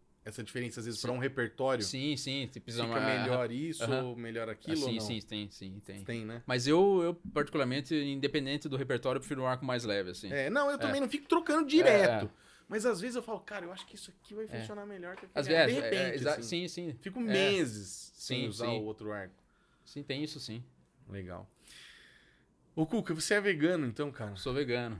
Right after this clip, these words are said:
Speaker 1: Desde quando?
Speaker 2: Ah, faz quase dez anos já que sou vegano.
Speaker 1: Quase dez anos?
Speaker 2: É.
Speaker 1: E por que que surgiu isso daí? Por que que você resolveu fazer essa mudança, né? Que é uma
Speaker 2: É.
Speaker 1: coisa difícil, não é uma
Speaker 2: É,
Speaker 1: coisa
Speaker 2: então, é.
Speaker 1: Surgiu, começou da onde, assim, que você falou, "Pô"?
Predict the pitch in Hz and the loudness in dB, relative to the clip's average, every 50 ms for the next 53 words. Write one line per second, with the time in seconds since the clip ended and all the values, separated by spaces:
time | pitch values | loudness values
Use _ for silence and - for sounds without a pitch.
0 | - - - - 139 190 208 185 185 - - 139 123 113 107 95 90 - - - | -12 -14 -6 -2 -2 -2 -2 -4 -8 -10 -8 -8 -6 -6 -8 -10 -12 -16 -20 -20
1 | _ _ _ _ _ _ _ _ _ _ - - - 104 101 - - 107 117 127 | _ _ _ _ _ _ _ _ _ _ -18 -14 -12 -12 -12 -8 -6 -4 -4 -4
2 | 127 - 123 123 127 127 143 151 160 131 120 117 113 110 107 104 101 98 - - | -6 -6 -4 -4 -2 0 0 0 0 0 0 -2 -4 -4 -4 -4 -6 -6 -8 -10
3 | - 107 101 101 98 95 92 90 90 92 - - - 135 135 143 123 117 113 110 | -10 -10 -8 -8 -6 -6 -8 -8 -10 -12 -14 -12 -6 -6 -4 -4 -4 -4 -4 -4
4 | 107 120 131 127 120 92 190 202 190 - - 208 - 202 - - 160 139 120 107 | -6 -6 -8 -8 -6 -6 -6 -8 -8 -8 -10 -12 -12 -12 -8 -6 -4 -4 -4 -4
5 | 120 120 113 107 - - 110 107 104 101 - 131 123 - 185 - - - - 151 | -4 -4 -4 -6 -8 -8 -6 -6 -6 -6 -8 -12 -14 -14 -16 -16 -16 -14 -12 -12
6 | 123 107 - _ _ _ _ _ _ _ _ _ _ _ _ _ _ _ - 123 | -12 -12 -16 _ _ _ _ _ _ _ _ _ _ _ _ _ _ _ -8 -6
7 | 117 117 113 107 107 113 113 110 - - - 113 107 110 110 104 - 107 104 101 | -4 -4 -4 -4 -4 -4 -6 -6 -6 -4 -2 0 0 0 -2 -2 -4 -4 -4 -4
8 | 95 98 110 120 135 139 139 113 - - 101 107 127 123 - 135 143 185 - - | -4 -2 0 0 0 0 0 -2 -4 -4 -6 -6 -8 -8 -8 -8 -6 -6 -4 -4
9 | 220 226 254 247 240 220 - - - 311 294 - - 135 123 123 147 196 196 175 | -4 -4 -4 -6 -6 -8 -8 -6 -4 -2 -4 -4 -4 -4 -4 -4 -2 0 2 2
10 | 156 143 147 135 131 135 135 139 139 120 107 - - - - - _ _ _ _ | 4 2 2 2 2 2 4 4 4 2 0 -2 -8 -12 -18 -20 _ _ _ _
11 | - - - - - 110 - - 196 190 180 190 226 233 196 - 220 220 220 208 | -20 -16 -14 -12 -10 -8 -6 -4 -4 -4 -4 -6 -8 -8 -4 -2 0 2 2 0
12 | 190 - - - 262 277 240 254 233 214 196 175 160 147 139 123 120 113 - 135 | 0 -2 0 0 2 4 4 4 4 4 2 2 2 0 0 0 -2 -4 -6 -8
13 | 127 117 - 131 - - 135 127 110 - - 151 143 120 | -10 -10 -10 -12 -12 -10 -10 -10 -10 -12 -14 -14 -14 -14